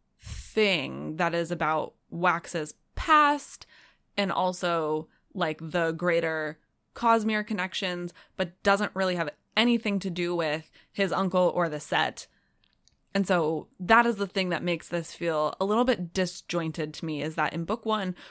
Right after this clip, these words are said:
we set along this path to find out more about the set, to combat them, to, you know, beat Wax's uncle. And we're all, like, ready to do that. And then book two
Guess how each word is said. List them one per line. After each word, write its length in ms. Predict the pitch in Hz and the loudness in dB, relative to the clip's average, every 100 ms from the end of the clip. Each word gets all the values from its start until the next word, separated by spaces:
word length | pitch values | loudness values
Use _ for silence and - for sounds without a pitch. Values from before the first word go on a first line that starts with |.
| - | -8
we 100 | 190 | -6
set 260 | 170 214 208 | -2 2 2
along 440 | 190 185 185 175 | 0 0 0 0
this 180 | 160 - | -4 -6
path 480 | - 294 247 180 190 - - - | -4 2 4 4 0 -6 -20 -14
to 500 | - 202 170 160 175 - _ _ _ _ - - | -2 -2 0 -4 -8 -12 _ _ _ _ -20 0
find 180 | 240 233 | 2 4
out 140 | 220 | 4
more 180 | 208 208 | 4 4
about 240 | 196 196 | 2 0
the 80 | 190 | -2
set, 380 | 185 190 185 - | -4 2 2 0
to 100 | 185 | -6
combat 540 | - - 220 208 190 - | -6 0 4 4 4 2
them, 320 | 190 190 180 - - - | -2 -2 -6 -8 -20 -8
to, 460 | 208 180 170 165 - - | -4 -2 -2 -4 -8 -16
you 140 | - 196 | -4 -2
know, 160 | 160 170 165 - | 0 -2 -4 0
beat 480 | 226 214 202 - - | 0 2 -2 -4 0
Wax's 480 | 190 180 180 165 156 | 4 4 4 -4 0
uncle. 580 | 240 214 214 190 185 180 - - _ _ _ _ _ | 2 2 2 0 0 -4 -10 -20 _ _ _ _ _
And 220 | 196 185 | -2 0
we're 160 | 175 165 | -2 2
all, 240 | 208 233 | 4 6
like, 180 | 226 185 - | 4 0 2
ready 240 | 190 240 | 2 2
to 100 | 254 | 2
do 140 | 226 240 | 2 4
that. 220 | 180 180 | 4 2
And 120 | 180 | -2
then 120 | 170 170 | -2 0
book 220 | 202 - | 0 -2
two 520 | - 240 202 185 180 | 0 2 2 0 -2